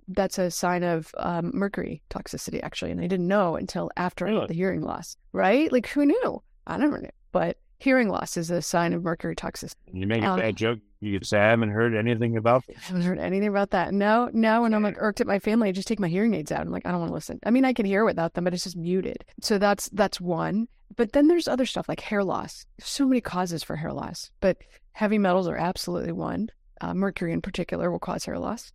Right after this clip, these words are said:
Speaker 1: Um, and Alzheimer's dementia can be tracked back to toxins, although that's much more complex. There's multiple pathways people are gonna, you need to be evaluated for to look at that. But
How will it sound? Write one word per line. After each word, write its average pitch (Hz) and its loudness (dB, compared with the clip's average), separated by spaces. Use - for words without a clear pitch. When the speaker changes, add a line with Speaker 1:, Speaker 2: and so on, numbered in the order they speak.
Speaker 1:
Um, 170 -4
and 170 0
Alzheimer's 190 0
dementia 202 2
can 196 0
be 190 0
tracked - -4
back 196 -2
to 190 0
toxins, 185 -2
although 175 2
that's - -4
much 175 -2
more 170 -2
complex. - -4
There's 175 -6
multiple 175 -2
pathways - -4
people - -6
are 170 0
gonna, 175 -2
you 202 2
need 185 2
to 175 -10
be 180 0
evaluated 175 0
for 185 0
to - -4
look 180 -2
at 196 -4
that. 196 -2
But 180 0